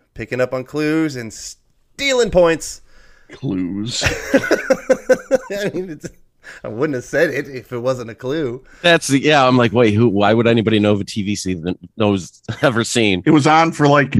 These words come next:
Speaker 2: a year, so,
Speaker 1: <laughs>
Speaker 2: like, I figured nobody really watched it.
Speaker 1: Uh-huh.
Speaker 3: Oh.
Speaker 2: I didn't.
Speaker 1: <laughs> All right, Eric.
Speaker 2: And I also didn't know that he wrote The Invisible
Speaker 3: Yeah.
Speaker 2: Man, so.
Speaker 1: Oh, there you go.
Speaker 3: I, I don't even know what he wrote.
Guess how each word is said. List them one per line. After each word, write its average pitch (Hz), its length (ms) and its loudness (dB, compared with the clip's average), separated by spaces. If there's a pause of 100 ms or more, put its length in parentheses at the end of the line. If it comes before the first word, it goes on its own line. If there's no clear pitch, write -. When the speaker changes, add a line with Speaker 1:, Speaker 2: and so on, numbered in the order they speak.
(120)
Speaker 2:
a 120 120 2
year, 123 580 4
so, 123 340 -2
Speaker 1:
<laughs> - 20 -4
Speaker 2:
like, 120 320 -2
I 120 80 -2
figured 123 400 -4
nobody 120 300 -6
really 120 280 -6
watched 135 440 -6
it. - 240 -16
Speaker 1:
Uh-huh. 123 260 -2
Speaker 3:
Oh. 85 280 -2
Speaker 2:
I 131 40 -12
didn't. 131 460 -14 (160)
Speaker 1:
<laughs> - 520 -14 (800)
All 151 580 6 (180)
right, 160 260 4
Eric. 135 140 2
Speaker 2:
And 156 80 4
I 147 120 6
also 139 260 4
didn't 123 240 4
know 117 160 2
that 113 280 -2
he 123 240 -6 (320)
wrote 117 360 -6
The 113 100 -4
Invisible 104 440 -6
Speaker 3:
Yeah. - 100 -6
Speaker 2:
Man, 127 220 -6
so. - 160 -8
Speaker 1:
Oh, - 120 -4
there 349 120 -10
you 339 100 -8
go. - 140 0 (640)
Speaker 3:
I, 82 100 -6 (160)
I 87 80 0
don't 82 180 -2
even 78 200 -6
know 76 380 -6 (120)
what - 220 -2
he - 220 -2
wrote. 277 200 -2